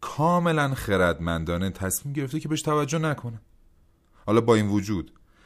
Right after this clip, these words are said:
همزمان با اینکه پذیرفتیم فانی هستیم، یعنی اینکه خب می‌دونیم آخرش می‌میریم، دستمون رو در حالی که از ترس داریم می‌لرزیم، فرو می‌بریم تو خلا، به این امید که حالا ذهن ما بتونه یه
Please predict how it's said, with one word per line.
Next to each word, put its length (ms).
همزمان 680
با 100
اینکه 460
پذیرفتیم 680
فانی 380
هستیم، 380
یعنی 140
اینکه 220
خب 160
می‌دونیم 320
آخرش 440
می‌میریم، 640
دستمون 600
رو 100
در 200
حالی 300
که 180
از 240
ترس 500
داریم 240
می‌لرزیم، 760
فرو 380
می‌بریم 440
تو 120
خلا، 480
به 80
این 160
امید 260
که 100
حالا 260
ذهن 340
ما 140
بتونه 440
یه 100